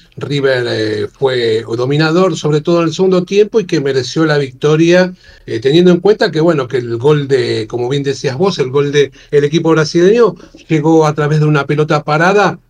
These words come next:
después de un primer tiempo donde casi no pateó al arco.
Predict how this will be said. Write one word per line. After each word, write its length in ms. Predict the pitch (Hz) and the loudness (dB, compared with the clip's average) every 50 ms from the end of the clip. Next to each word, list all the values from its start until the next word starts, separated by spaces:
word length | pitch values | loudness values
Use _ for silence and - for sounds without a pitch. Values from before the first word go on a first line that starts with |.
| _ | _
después 420 | - 151 151 147 - 170 170 151 147 | -2 0 0 0 0 0 0 2 2
de 80 | 160 | 2
un 80 | 156 143 | 0 0
primer 300 | - 143 139 139 135 135 | 0 -2 -2 -2 -2 0
tiempo 280 | 139 175 196 185 175 151 | -2 0 0 0 0 0
donde 220 | 131 123 123 113 | 0 0 -4 -6
casi 260 | 120 156 151 - - 139 | -6 -6 -8 -6 -4 -2
no 140 | 135 131 | -2 -2
pateó 300 | 131 127 120 110 139 135 | -2 -4 -6 -4 -2 -2
al 100 | 147 127 | 0 0
arco. 400 | 117 107 104 92 - - 92 - | -2 -2 -4 -8 -12 -16 -18 -18